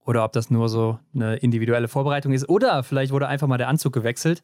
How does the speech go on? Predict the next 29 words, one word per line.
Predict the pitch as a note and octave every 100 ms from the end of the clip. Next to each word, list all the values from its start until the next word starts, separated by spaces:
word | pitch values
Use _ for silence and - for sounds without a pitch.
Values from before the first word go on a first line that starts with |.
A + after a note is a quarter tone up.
| _ _ _ -
Wobei | G#2+ C#3+
ich | D#3
mir | D3
das | C#3+
nach | C#3+
dem | C#3 C3
ersten | D3 E3+ -
Jahr | C#3 C3+ D3+
des | D3
neuen | C#3 C#3+ D3
Anzugs | C#3 - D#3 -
nicht | F3 -
vorstellen | D3+ C#3+ B2 G#2
kann, | - A#2
dass | A#2+ A2+
hier | C3+ C3+
einfach | C3+ C3+ C3
mal | A#2+
ein |
Anzug | A#2+ C3+ C3+
gewechselt | B2 A#2 C3 C#3+ C3
wurde, | C3 B2
denn | B2
den | A#2
braucht | A2+ C#3
man | A#2
ja | G2
immer | G#2 G2
noch. | A2 C#3+